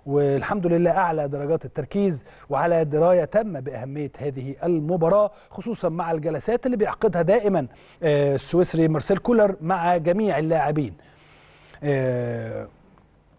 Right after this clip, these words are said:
بعض المواقع لو تاخدوا بالكم يعني بدأت تكتب تقارير عن غيابات شباب بلوزداد وغيابات خط دفاعه.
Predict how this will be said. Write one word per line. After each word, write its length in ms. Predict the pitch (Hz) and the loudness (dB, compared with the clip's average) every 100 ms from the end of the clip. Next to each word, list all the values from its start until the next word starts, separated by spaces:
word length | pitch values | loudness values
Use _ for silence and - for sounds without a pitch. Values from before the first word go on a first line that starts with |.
| _ _ _ _ _ _ _ - | _ _ _ _ _ _ _ -2
بعض 240 | 175 175 | 0 0
المواقع 460 | 170 170 226 - 156 | 0 2 2 0 -4
لو 100 | 147 | -2
تاخدوا 300 | 208 185 165 | -2 -2 0
بالكم 340 | 202 - 180 - _ _ _ _ _ _ _ _ - | -2 -2 -4 -6 _ _ _ _ _ _ _ _ -4
يعني 360 | 247 151 208 - | -2 -2 -6 -6
بدأت 400 | 180 208 196 - | -2 2 2 0
تكتب 340 | - - 190 - | -2 0 -2 -2
تقارير 520 | 180 - 185 233 269 | -4 0 2 4 2
عن 260 | 165 214 202 | 2 -2 -2
غيابات 580 | 185 196 202 240 240 | 2 2 4 2 0
شباب 300 | - 196 220 | -2 -2 -2
بلوزداد 540 | 185 202 170 226 220 143 | -2 -2 2 2 0 -2
وغيابات 760 | 196 196 202 190 233 240 - 214 | -2 2 4 6 6 4 2 -2
خط 360 | - 214 - | 0 -2 -2
دفاعه. 460 | 202 185 220 180 | -2 2 2 2